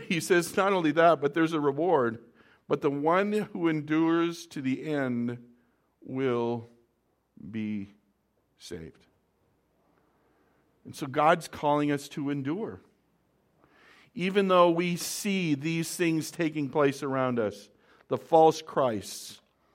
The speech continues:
the rumors of war, the famine and earthquakes, the persecution and death, the turmoil inside the church, the false prophets inside the church,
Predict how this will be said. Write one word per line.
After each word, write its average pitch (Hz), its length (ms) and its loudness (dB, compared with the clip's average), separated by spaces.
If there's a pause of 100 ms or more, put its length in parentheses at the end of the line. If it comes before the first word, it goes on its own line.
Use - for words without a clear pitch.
(300)
the 135 100 -2
rumors 156 420 0
of 139 120 -2
war, 120 600 2 (1200)
the - 80 -6
famine 165 580 0
and 131 160 -2
earthquakes, 156 880 -2
the 139 120 -6
persecution 156 960 -6
and 120 180 -4
death, 139 520 2 (540)
the - 80 -4
turmoil 165 640 0
inside 160 640 0
the 139 80 0
church, 131 440 -4
the 143 100 -8
false 165 340 2
prophets 175 640 4
inside 165 580 0
the 135 80 -8
church, 127 460 -4